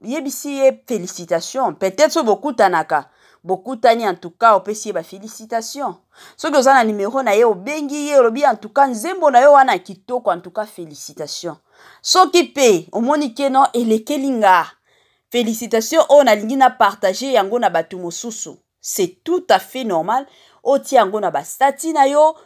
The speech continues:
otia yango na ba page na yo ya Facebook. Nga na omona na nga mabe te, ata moke te ke non,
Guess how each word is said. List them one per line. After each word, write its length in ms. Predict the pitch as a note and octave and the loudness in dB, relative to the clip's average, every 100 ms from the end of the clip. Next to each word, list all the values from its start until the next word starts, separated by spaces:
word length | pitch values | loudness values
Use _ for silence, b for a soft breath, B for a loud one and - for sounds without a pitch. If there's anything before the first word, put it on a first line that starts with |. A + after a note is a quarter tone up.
| b | b
otia 380 | - D#4 - E4+ | 4 4 4 2
yango 420 | C#4 A#3+ B3+ D4 | 4 2 0 0
na 140 | C#4 G#3+ | 2 2
ba 120 | G#3 | 2
page 400 | G#3 C#4 C#4 G#3 | 2 2 2 0
na 120 | G#3+ | -4
yo 80 | A3+ | 0
ya 80 | A3 | -2
Facebook. 720 | A3 A3+ A3 E3+ E3+ F#3 _ _ | -2 -8 -8 -14 -16 -16 _ _
Nga 200 | G#3+ D4 | -2 2
na 140 | C#4+ C4 | 4 4
omona 300 | C4 B3+ F#3 | 2 -2 -2
na 120 | F3 | -2
nga 160 | A3 | -2
mabe 720 | A3+ F#3+ G3 F#3 F3+ B3+ - _ _ _ - | -2 -2 -2 -2 -2 -6 -8 _ _ _ -4
te, 260 | D#4 A3 | 0 2
ata 240 | D3+ - A#3+ | 2 4 2
moke 340 | F#3+ - A#3+ A#3 | 2 -6 -10 -6
te 140 | A3+ | -8
ke 160 | A3 F3+ | -6 -4
non, 160 | G3+ | -2